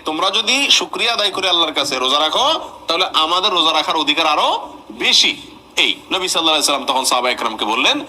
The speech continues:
যে, "তোমরাও কি করবে? আশুরার দিনে রোজা রাখবে, তবে ইহুদিদের সঙ্গে ব্যতিক্রম করবে,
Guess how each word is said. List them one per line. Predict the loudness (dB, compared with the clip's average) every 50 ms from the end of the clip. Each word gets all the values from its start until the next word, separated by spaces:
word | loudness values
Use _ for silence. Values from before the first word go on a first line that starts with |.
| -12 -14 -10 -6
যে, | -6 -4
"তোমরাও | -4 -4 -2 0 0 0 2
কি | 0 0
করবে? | 0 0 0 0 0 0 2
আশুরার | 0 0 0 -2 -2 -2 -2
দিনে | -2 0 0 0 0 0 -2 -6 -12 -16 -16 -12 -8 -4
রোজা | -2 0 2 2 2 2
রাখবে, | 0 -2 -2 -4 -4 -4
তবে | -2 -2 0 0 0 0 -2 -6 -10 -18 -20 -20 -20 -20 -20 -20 -14 -4 0
ইহুদিদের | 0 2 2 0 -2 -2 -2 0 2
সঙ্গে | 2 2 0 -2 -4
ব্যতিক্রম | -4 -4 -4 -4 -4 -4 -4 -6 -6
করবে, | -6 -6 -8 -8 -10